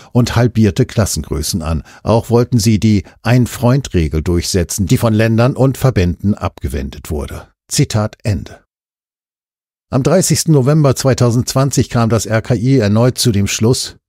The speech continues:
Schulen sind eher nicht die treibenden Quellen und Schulschließungen würden die Lage wohl eher noch verschärfen. Und wieder reagierte die Politik antiwissenschaftlich, wie die Welt feststellt.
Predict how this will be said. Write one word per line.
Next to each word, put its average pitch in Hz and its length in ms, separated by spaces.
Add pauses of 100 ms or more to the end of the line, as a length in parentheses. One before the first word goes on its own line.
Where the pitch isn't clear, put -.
(640)
Schulen 147 400
sind 127 220
eher 123 180
nicht 131 300
die 101 120
treibenden 92 520
Quellen 107 420
und 82 140
Schulschließungen 101 840
würden 87 200
die 82 80
Lage 80 380
wohl 80 160
eher 82 220
noch 67 160
verschärfen. - 600 (920)
Und 127 140
wieder 151 260
reagierte 123 540
die 131 120
Politik - 540
antiwissenschaftlich, 87 1160
wie 143 80
die 127 140
Welt 101 240
feststellt. - 880